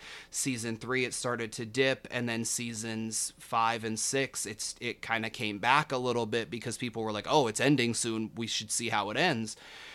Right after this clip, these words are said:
And it's j-, I mean,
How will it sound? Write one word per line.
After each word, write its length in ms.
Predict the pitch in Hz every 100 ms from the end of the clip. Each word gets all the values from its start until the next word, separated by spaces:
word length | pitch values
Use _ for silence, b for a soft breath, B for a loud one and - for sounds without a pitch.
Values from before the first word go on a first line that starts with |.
| B B -
And 680 | 156 156 156 156 151 135 - - - -
it's 400 | 160 165 - -
j-, 160 | - -
I 40 |
mean, 280 | 160 156 143